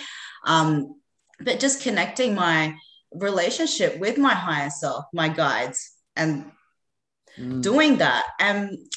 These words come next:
Speaker 1: basically it was me setting an inten-, intention. I just knew I needed to help people, and I wanted to help people. And, um, me setting an intention of bringing people to me, I was like, "Anyone that needs help,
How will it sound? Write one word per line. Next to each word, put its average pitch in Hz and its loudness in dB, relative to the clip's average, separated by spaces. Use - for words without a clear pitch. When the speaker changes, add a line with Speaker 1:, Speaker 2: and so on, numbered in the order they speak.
Speaker 1:
basically 269 2
it 196 0
was 202 -4
me 226 -2
setting 202 0
an 170 -4
inten-, 180 -4
intention. 185 -2
I 185 0
just 240 -2
knew 175 -2
I 156 0
needed 160 -2
to 143 -8
help 143 -4
people, 147 -6
and 135 -2
I 131 -2
wanted 156 -2
to 123 0
help 147 -4
people. - -10
And, 160 4
um, 147 2
me 202 -2
setting 185 0
an 165 0
intention 165 -2
of 156 -4
bringing 170 0
people 170 -2
to 214 2
me, 135 2
I 165 2
was 170 2
like, 160 4
"Anyone 220 2
that 170 2
needs 160 -4
help, 170 -4